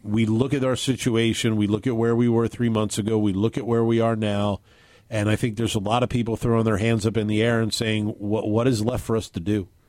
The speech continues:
What, what, what else, what else can we do to try and turn this thing around? What else can we do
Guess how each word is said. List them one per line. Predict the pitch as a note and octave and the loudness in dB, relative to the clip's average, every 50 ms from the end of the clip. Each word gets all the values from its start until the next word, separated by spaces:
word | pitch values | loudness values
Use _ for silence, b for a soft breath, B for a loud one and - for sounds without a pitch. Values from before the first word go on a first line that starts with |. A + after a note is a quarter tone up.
| b b b b b b b b b | b b b b b b b b b
What, | b A#2+ A#2 - A2+ | b -2 -2 -2 -2
what, | A2+ A#2 C#3 D3+ C#3 | 0 0 -2 -2 -2
what | B2+ A#2 A#2+ C#3+ D#3+ | -2 0 0 0 0
else, | C#3+ C#3+ D3 D3 C#3 - - - - | -2 -2 0 0 0 -2 -4 -6 -6
what | A#2+ A2+ C3+ D#3 - | -6 -4 -4 -4 -2
else | E3+ E3+ D#3+ D#3+ - | 0 0 0 0 0
can | - - - D3 C3+ B2+ B2+ | -2 -4 -4 -2 0 2 2
we | C3 C3 D3 | 2 2 2
do | D#3 D3 B2+ C3 C#3 C3+ B2 G#2 F#2+ F#2 F2+ F#2 F#2+ _ _ b b b b b b b b b b b b b b - | 0 -2 -2 0 0 2 2 2 2 0 -4 -6 -10 _ _ b b b b b b b b b b b b b b -2
to | - B2+ A#2 | 0 0 0
try | - - - B2+ B2 B2+ B2+ C3 C3 | 0 0 0 0 2 2 2 2 2
and | C3+ C3 - A#2+ A#2+ A#2 | 0 -2 -2 -2 -4 -4
turn | - - B2 A#2+ A#2 A2+ | -2 -2 0 0 0 0
this | A#2 A2+ - - | 0 -2 -4 -4
thing | - A#2 A2 A2 | -2 -2 0 0
around? | A2 A2 G#2+ G#2 G#2 G2+ G2+ G#2 G2+ G2 - - - | 2 2 2 2 2 0 0 -2 -4 -6 -12 -16 -8
What | - A2 A#2 A#2+ A#2+ | -4 -2 -2 -2 -2
else | - A#2 B2 C#3 C3 - | -2 -2 0 0 -2 -4
can | - - C#3 C3 | -4 -4 -2 0
we | C3 C3+ C3 | 0 0 0
do | A#2+ A#2 A#2 A2+ A2+ A2 A2 A2 G#2 | 0 0 2 2 2 2 2 2 0